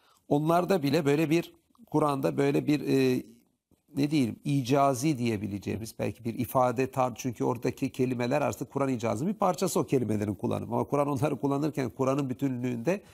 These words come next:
ölçülü bir şekilde kullanılmış o kelimeler. Mesela ay kelimesi yirmi yedi defa geçiyor Kur'an'da. E, şu anda biliyoruz ki biz, e, sabit durduğunu düşünsek dünyanın, ay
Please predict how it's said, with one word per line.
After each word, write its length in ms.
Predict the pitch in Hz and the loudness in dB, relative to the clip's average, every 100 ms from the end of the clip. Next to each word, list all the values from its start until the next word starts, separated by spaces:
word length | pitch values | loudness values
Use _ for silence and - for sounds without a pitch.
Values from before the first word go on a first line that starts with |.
| - - - - _ | -20 -20 -20 -20 _
ölçülü 480 | 151 151 - 175 185 | 2 2 2 2 2
bir 40 | |
şekilde 460 | 175 143 - 117 107 | 0 0 0 -2 -4
kullanılmış 1900 | - 107 101 92 95 - _ _ _ _ _ _ 123 110 107 110 123 107 117 | -4 -4 -4 -8 -14 -20 _ _ _ _ _ _ -2 0 0 0 0 -2 -4
o 60 | 107 | -6
kelimeler. 680 | 101 95 95 95 92 - - | -6 -6 -8 -12 -14 -18 -8
Mesela 320 | 139 135 127 | -4 -2 0
ay 200 | 147 160 | 2 2
kelimesi 460 | 160 147 143 - 147 | 0 0 -2 0 0
yirmi 160 | 139 | 0
yedi 180 | 147 165 | 2 2
defa 260 | 147 123 107 | 0 0 -2
geçiyor 340 | 110 - 110 | -4 -4 -6
Kur'an'da. 600 | - 110 104 104 160 240 - _ _ _ _ _ - | -4 -4 -4 0 -2 -2 -10 _ _ _ _ _ -4
E, 120 | 131 - _ _ _ _ _ | -4 -6 _ _ _ _ _
şu 200 | - 156 | -2 0
anda 220 | 160 160 | 2 0
biliyoruz 360 | 160 170 131 - | 2 2 2 -2
ki 160 | 123 131 | -2 -2
biz, 240 | 185 - _ _ _ _ - | -2 -6 _ _ _ _ -2
e, 200 | 117 117 - - - - - - 226 196 - _ _ _ | 0 0 -4 -8 -12 -16 -16 -16 -18 -20 -20 _ _ _
sabit 560 | - - 131 135 147 214 _ _ _ - 196 - - - | -8 0 2 2 0 -6 _ _ _ -20 -20 -20 -6 2
durduğunu 420 | 135 123 127 120 | 2 2 0 0
düşünsek 520 | - 123 113 110 - | -2 -2 -2 -4 -4
dünyanın, 540 | 117 110 104 120 208 - | -4 -2 -2 -2 -6 -4
ay 320 | 156 185 240 | 0 0 0